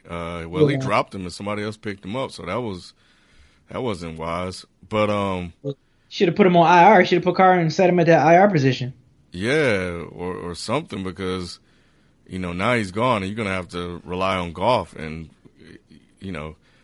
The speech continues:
Speaker 1: we don't know if he's gonna play that well for the rest of the year, but he, he can stream quarterbacks. But, um, but yeah, I just, I, I think, like, I'm looking at his team now, and for those of you, of, of you listening, he has Goff, Landry, Amendola,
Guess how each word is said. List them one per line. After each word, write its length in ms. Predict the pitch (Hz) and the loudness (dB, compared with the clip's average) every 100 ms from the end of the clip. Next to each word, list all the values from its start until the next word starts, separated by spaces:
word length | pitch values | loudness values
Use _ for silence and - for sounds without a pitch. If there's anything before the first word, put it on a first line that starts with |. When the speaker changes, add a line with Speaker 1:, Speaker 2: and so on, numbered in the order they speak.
| _ _ | _ _
Speaker 1:
we 80 | 82 | -8
don't 180 | 107 143 | -4 -2
know 120 | 117 | -2
if 60 | |
he's 140 | 101 92 | -2 -6
gonna 160 | 98 | -8
play 220 | 85 92 87 | -8 -8 -6
that 180 | 85 | -6
well 240 | 78 90 85 | -6 -6 -8
for 140 | 82 | -10
the 80 | 80 | -12
rest 240 | 85 82 | -10 -10
of 80 | - | -14
the 80 | 82 | -14
year, 200 | 82 87 | -10 -8
but 140 | 101 | -4
he, 100 | 165 208 | -4 -4
he 160 | 127 175 | -4 -2
can 120 | 127 | -2
stream 320 | - 123 104 | -4 -4 -4
quarterbacks. 600 | - 104 92 87 82 - _ _ _ _ _ _ | -4 -4 -4 -4 -6 -10 _ _ _ _ _ _
But, 180 | 107 107 | -2 0
um, 480 | 101 92 92 87 - _ | 0 -2 -4 -6 -12 _
but 100 | 139 | 0
yeah, 300 | 214 254 156 | 4 6 8
I 60 | 180 | 6
just, 360 | 185 190 - _ _ - | 4 -2 -4 _ _ 2
I, 120 | 160 | 4
I 80 | 160 | 4
think, 460 | 147 208 214 196 - - | 2 2 0 0 -10 0
like, 220 | 131 131 | 4 4
I'm 100 | 185 | 6
looking 220 | 226 190 | 4 4
at 120 | 156 135 | 2 0
his 120 | 127 | -4
team 300 | 143 120 107 | -4 -4 -2
now, 360 | 117 110 101 | -2 -2 -2
and 380 | 85 98 98 95 - _ _ _ | -4 -6 -6 -10 -16 _ _ _
for 160 | - 95 | -12 -2
those 220 | 120 117 | -2 -2
of 40 | 107 | -4
you, 240 | 101 90 _ | -8 -10 _
of, 240 | 101 98 87 | -6 -6 -6
of 140 | 95 90 | -12 -10
you 100 | 92 | -8
listening, 340 | 104 107 92 95 | -6 -6 -8 -8
he 40 | |
has 140 | 90 | -8
Goff, 480 | 80 104 110 107 - _ _ | -6 -2 -2 -2 -6 _ _
Landry, 720 | 87 98 104 101 101 101 98 | -10 -6 -4 -6 -8 -8 -8
Amendola, 800 | - 98 104 98 98 95 95 95 | -10 -10 -8 -6 -6 -4 -6 -8